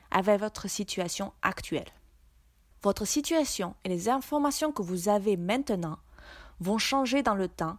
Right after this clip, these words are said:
et donc vos plans et stratégies devront être revus et alignés. Mais le but final sera toujours le même. J'adore faire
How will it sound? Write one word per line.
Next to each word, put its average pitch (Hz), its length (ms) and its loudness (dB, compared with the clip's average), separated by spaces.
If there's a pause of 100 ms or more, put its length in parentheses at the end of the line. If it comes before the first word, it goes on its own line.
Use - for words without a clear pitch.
et 208 120 2
donc 233 480 -2 (160)
vos 247 180 2
plans 208 480 0 (160)
et 320 80 2
stratégies 202 580 0
devront 180 320 -2
être 196 280 -4
revus 185 480 0 (380)
et 180 100 4
alignés. 185 420 -2 (240)
Mais 202 100 2
le 208 140 4
but 247 280 2
final 254 500 2 (120)
sera 202 320 0
toujours 220 320 0
le 185 100 0
même. 139 260 -8 (800)
J'adore 185 500 4
faire 247 500 0